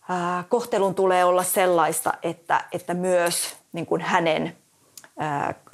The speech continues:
kokemuksensa ja hyvinvointinsa ja toiveensa ja tuntemuksensa ja kipunsa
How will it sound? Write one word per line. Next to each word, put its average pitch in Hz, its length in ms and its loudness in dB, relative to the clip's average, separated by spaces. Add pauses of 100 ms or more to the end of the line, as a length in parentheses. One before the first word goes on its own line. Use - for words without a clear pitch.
(260)
kokemuksensa 160 800 -2
ja 147 240 2 (120)
hyvinvointinsa 160 920 -2
ja 160 120 -2
toiveensa 170 760 0
ja 180 240 2 (580)
tuntemuksensa 170 840 -2
ja 170 120 2
kipunsa 170 640 -2